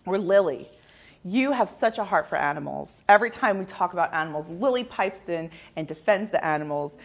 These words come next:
She also gathered snack bags f-, with her family for when the pandemic started. And so Lily has a servant's heart. And I know that just because she's a pastor's kid doesn't mean she's automatically having this big faith in her life.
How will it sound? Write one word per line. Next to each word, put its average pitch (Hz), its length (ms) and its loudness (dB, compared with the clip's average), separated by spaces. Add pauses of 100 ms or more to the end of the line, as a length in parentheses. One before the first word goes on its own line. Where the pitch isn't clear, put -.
(220)
She - 240 -2
also 196 640 2
gathered 180 440 2
snack 190 380 -6
bags 151 500 -4
f-, - 280 -20
with - 160 -2
her 156 100 -4
family 151 500 -6
for - 80 -12
when 151 140 -10
the 143 80 -12
pandemic 143 500 -14
started. - 480 -14 (460)
And 165 100 -10
so 208 80 0
Lily 214 220 2
has 214 160 -2
a 170 60 -8
servant's 185 420 -4
heart. 156 320 -2
And 170 180 -2
I 185 180 -2
know 180 540 4 (300)
that 180 240 2
just 262 180 -4
because 302 240 -2
she's 220 160 -4
a 190 60 -2
pastor's 311 500 2
kid 175 420 -2 (440)
doesn't 247 360 2
mean 202 640 0 (280)
she's 240 300 -2
automatically 202 520 4
having 196 340 2
this 165 160 -8
big 175 420 0
faith 269 380 -4
in 170 80 -2
her 151 160 -6
life. - 340 -8